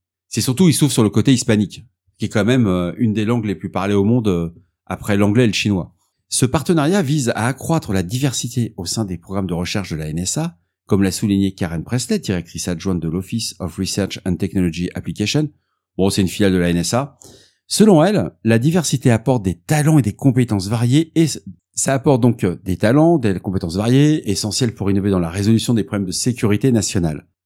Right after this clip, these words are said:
On va faire de la sécurité nationale, mais c'est pas classifié. Ils sont extraordinaires dans leur communiqué. Quand j'ai, quand j'ai lu le communiqué de la N S A,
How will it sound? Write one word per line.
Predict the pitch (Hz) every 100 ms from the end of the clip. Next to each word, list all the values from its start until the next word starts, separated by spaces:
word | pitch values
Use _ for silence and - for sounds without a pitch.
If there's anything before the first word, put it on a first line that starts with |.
| _
On | 107
va |
faire | 117 135
de |
la | 101
sécurité | - 143 151 131 135
nationale, | 110 - 104 165
mais | 127
c'est | -
pas | 123
classifié. | 123 123 117 - 92 - _ _ -
Ils | 87
sont | 127
extraordinaires | 160 113 135 107 110
dans | 98
leur | 87 -
communiqué. | 104 104 101
Quand | 117
j'ai, | 110 127 120 113 104 104
quand | - 117
j'ai | 131
lu | 185
le |
communiqué | 170 120 113 123
de |
la | 104
N | 101
S | 98 131
A, | 151 151